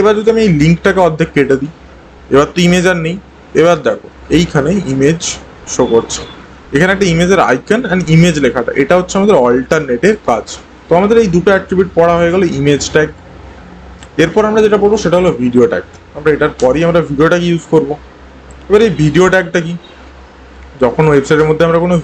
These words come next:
ভিডিওকে display করি না, তখনই সেটা হয়ে যায় video tag। তো সে যাই হোক, এবার video tag ইউজ করার জন্য দেখতেই পাচ্ছ এখানে এসআরসি আছে। এবার এসআরসির মধ্যে আমাকে সেই সোর্সই input করতে হবে।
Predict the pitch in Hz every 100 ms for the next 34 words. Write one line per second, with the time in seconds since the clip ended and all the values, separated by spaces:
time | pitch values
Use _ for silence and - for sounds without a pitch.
0 | - 135 165 170 156 127 147 131 139 233
1 | - - - - 107 139 151 151 113 117
2 | 135 247 - 131 123 113 - - - -
3 | - - - - - - - - - 123
4 | 120 120 120 - - - - - 135 135
5 | 127 147 156 - - - - - - -
6 | - - - - - 135 139 139 156 220
7 | 226 214 220 - 214 226 220 180 - 214
8 | 208 208 214 240 151 175 170 185 180 175
9 | 214 - - - - - - - 185 160
10 | 147 185 220 202 208 226 233 240 254 -
11 | 190 185 180 214 196 185 202 - 139 -
12 | 123 110